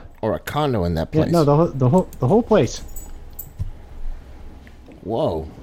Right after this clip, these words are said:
Speaker 1: you must be, got some money, my friend.
Speaker 2: It's possible, but, uh, you know, I gotta, I gotta talk to the guy who owns the place, and I'm just trying to figure out who it is.
Speaker 1: Well, uh, it's a,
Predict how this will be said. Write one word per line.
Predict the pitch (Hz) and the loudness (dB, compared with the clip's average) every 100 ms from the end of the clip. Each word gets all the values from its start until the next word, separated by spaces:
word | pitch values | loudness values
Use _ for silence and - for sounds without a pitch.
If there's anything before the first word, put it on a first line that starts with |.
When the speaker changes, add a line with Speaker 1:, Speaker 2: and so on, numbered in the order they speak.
| - | -8
Speaker 1:
you | 117 | -4
must | 175 165 - | 0 -2 -4
be, | 113 | -8
got | - 113 - | -2 -2 -2
some | 104 | -4
money, | 107 220 196 | -2 0 0
my | 95 | -2
friend. | 87 92 76 - - - - - - - - - | -6 -4 -4 -4 -10 -18 -18 -18 -20 -20 -10 -6
Speaker 2:
It's | - | 0
possible, | 190 240 196 160 156 | 4 4 4 4 6
but, | 156 143 - | 4 2 2
uh, | 147 143 139 120 - | 6 6 6 2 2
you | 151 | 4
know, | 147 - | 4 4
I | 156 | 2
gotta, | 160 160 - | 6 4 4
I | 175 | 2
gotta | 190 180 | 4 4
talk | 185 180 | 6 4
to | - | 6
the | 165 | 6
guy | 170 160 | 6 8
who | 156 | 8
owns | 208 - | 6 4
the | |
place, | 139 139 135 | 4 4 4
and | 143 | 4
I'm | 135 | 4
just | 131 135 | 4 2
trying | 170 | 2
to | 147 | 2
figure | 170 165 | 4 4
out | 127 | 6
who | 151 | 6
it | 139 | 6
is. | 156 - - - - - - - - - - - - - - - - - - - | 4 2 -8 -20 -20 -18 -18 -18 -18 -18 -18 -18 -18 -16 -18 -18 -18 -20 -20 -12
Speaker 1:
Well, | 107 107 123 196 - | -4 0 0 -2 -2
uh, | 107 104 101 | 0 2 0
it's | 117 113 | -2 -2
a, | 110 | -4